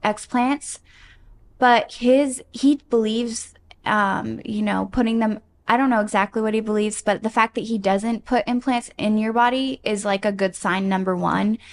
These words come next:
Um, and he takes out the capsule, which is all that scar tissue, which can cause t-, cancer down the road. And a lot of doctors don't do that. And, but then he also does an external drain.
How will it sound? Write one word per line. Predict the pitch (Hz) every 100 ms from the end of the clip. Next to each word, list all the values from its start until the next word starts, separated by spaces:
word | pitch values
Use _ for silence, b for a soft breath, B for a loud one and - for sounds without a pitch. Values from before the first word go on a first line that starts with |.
| B B B B
Um, | - 220 208 208 - _
and | - 240 233 226 226 - _ _
he | - 262 233 220
takes | - 254 240 302
out | 277
the | 254
capsule, | - 196 - - 208 196
which | 196
is | 208 196 -
all | 202
that | 214 202
scar | - - 190
tissue, | 196 214 - 214
which | 196 190 - - - b b b _
can | - 220
cause | 226 220 220
t-, | - 220
cancer | - - 202 196 214
down | 196 196
the |
road. | 185 175 185 208 254 B B B B _ -
And | 233 220 208
a | -
lot | 226 220
of | 233
doctors | 233 214 254 247 226
don't | 214 196
do | 233 240
that. | 202 185 208 -
And, | - 226
but | 233
then | 226 233
he | 254 -
also | 214 247 247 269 262
does | 233 208 202 208 - b b b b
an | 214
external | 214 - - - 220 214 220
drain. | 196 196 190 190 240 285 285